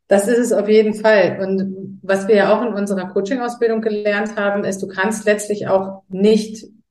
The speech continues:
nicht vertrauen. Also du vertraust ja immer, ne? Auch wenn du nicht vertraust, dann vertraust du auf dein Nicht-Vertrauen. Aber es ist immer eine Entscheidung, die du triffst. Und wir haben jetzt Vertrauen eher beleuchtet, so im Kontext von Heilung und Krankheiten,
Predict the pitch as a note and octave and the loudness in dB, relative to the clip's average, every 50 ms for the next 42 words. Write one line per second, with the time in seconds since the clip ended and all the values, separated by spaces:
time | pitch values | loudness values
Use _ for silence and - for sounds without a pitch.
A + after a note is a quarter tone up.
0 | _ _ _ G3+ G3+ A#3 G3 G3 - - - F#3+ F#3 - - - D#3 D#3 D#3 D#3 | _ _ _ -2 -2 0 -2 -2 -6 -8 -8 -8 -8 -8 -6 -4 -4 -2 -2 -2
1 | D#3 D3+ - E3 D3+ - D#3+ F3 - - F3+ F#3 - - F#3 F#3+ A3+ A#3+ - - | -4 -6 -6 -8 -8 -8 -8 -8 -6 -6 -6 -8 -6 -2 2 2 2 2 0 -2
2 | - A#3 A#3 A3 A#3 B3+ A#3+ G#3 D#3 D3 D3 D3+ E3+ E3+ F3 G#3 A3+ A3 - G3+ | -2 -2 0 0 0 0 0 -2 -2 -4 -6 -8 -8 -4 -4 -2 -2 -2 -2 -2
3 | G3+ - G3 F#3+ F#3+ F#3+ F#3+ G#3+ C4 - - - - G3 - - - F#3 F#3+ A3 | 0 2 2 4 4 4 4 4 2 2 0 -2 -6 -6 -6 -6 -2 0 2 2
4 | B3+ - - G#3 G3+ G3 F#3+ F#3 - - F3 G3+ A3 A3 - A3+ G3 - G3 G3 | 2 0 -2 -6 -6 -6 -8 -8 -6 -2 0 0 0 0 -2 -2 -2 -2 -2 -4
5 | G3 G#3 G3 F#3+ G3 G3+ A3+ G3+ - - - - - _ _ _ - E3+ - - | -4 -4 -2 0 0 0 0 -2 -4 -6 -12 -16 -20 _ _ _ -10 -10 -8 -6
6 | - D#3+ D#3 D3+ D#3 D#3+ E3 E3 - - - - - - - _ _ _ - F#3+ | -4 -4 -2 -2 -2 -4 -4 -6 -10 -14 -20 -20 -20 -20 -20 _ _ _ -8 -4
7 | F3+ F#3 F#3 F#3+ G#3 G3 G3 - G#3 G#3+ B3 C4 B3+ A#3+ A3+ A3 A3 A3 - G#3+ | -2 0 0 0 0 -2 -2 -2 0 2 2 2 2 2 2 0 0 -2 0 0
8 | G#3 A3 A3 G3+ G3 G3 F#3+ - F3+ E3+ - - - F3 E3+ E3+ - - - - | 2 2 2 0 -2 -2 -4 -4 -6 -6 -8 -6 -4 -4 -4 -4 -4 -8 -10 -6
9 | - F3+ E3+ E3+ - - - - _ - F#3+ G3 F#3+ F#3+ F#3+ G#3 A3+ - - - | -6 -6 -6 -8 -10 -18 -20 -4 _ 0 2 2 2 2 2 2 2 0 0 -2
10 | A3 G#3 - A3 G#3+ G#3+ G#3 G#3 - F#3+ G3 G3+ G3+ G3+ G3+ G3 G3 G3 G3 - | -4 -2 0 0 2 2 2 2 0 0 0 0 0 0 0 0 0 -2 -4 -6
11 | G3+ G3 - G3+ F#3+ F#3+ F#3+ - - G3 G3 G3 G3+ F#3+ - - - F3+ F3 - | -8 -8 -8 -8 -10 -10 -8 -6 -4 -2 -2 -2 -2 -4 -4 -6 -10 -10 -8 -6
12 | F3 E3+ F3 G3+ A#3 A#3+ B3 A#3+ A#3 G#3+ - - - - F3+ F3 G#3+ G#3+ - A#3+ | -2 0 2 2 2 2 0 -2 -4 -6 -8 -8 -8 -4 -4 -2 -2 -4 -6 -8
13 | G3 A3+ A#3 A#3 A#3+ B3 A#3+ B3 B3 C#4 C#4 | -6 -4 -2 -2 -2 -4 -4 -4 -4 -4 -4